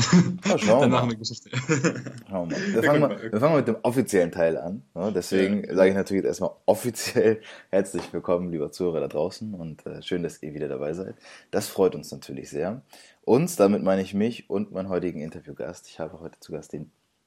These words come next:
Speaker 1: Julian Drachenberg. Äh, ein, ein Nachname, muss ich ja sagen, wie er im Buche steht. Ich wür-, ich, seitdem ich das erste Mal gelesen habe, wünsche ich mir, diesen Nachnamen zu tragen. <laughs> Drachenberg ist ja mal so unglaublich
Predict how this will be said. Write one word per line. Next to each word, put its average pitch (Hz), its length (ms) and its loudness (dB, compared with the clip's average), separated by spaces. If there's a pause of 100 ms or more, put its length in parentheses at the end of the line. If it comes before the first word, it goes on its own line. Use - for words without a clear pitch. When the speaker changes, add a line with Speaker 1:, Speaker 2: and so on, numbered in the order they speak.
(240)
Speaker 1:
Julian 123 560 4
Drachenberg. 85 680 -4 (500)
Äh, 78 280 -2
ein, 90 400 -4
ein 95 160 -4
Nachname, 120 560 4
muss 113 160 -2
ich 107 60 -2
ja 104 100 0
sagen, 95 500 0
wie 123 200 -2
er 107 80 2
im 104 100 -2
Buche 101 260 -12
steht. 80 240 -8
Ich - 180 -10
wür-, 104 160 -2
ich, 101 220 -6
seitdem 107 320 2
ich 147 60 0
das 131 80 -4
erste 135 300 -2
Mal 120 80 -6
gelesen 110 420 0
habe, 107 340 -4 (400)
wünsche 127 280 -4
ich - 220 -8
mir, 107 100 0
diesen 98 200 -2
Nachnamen 90 360 -4
zu - 120 -16
tragen. - 500 -6
<laughs> - 480 -12
Drachenberg 120 640 0
ist 107 180 -2
ja 107 120 4
mal 104 180 0
so 104 220 0
unglaublich 127 760 2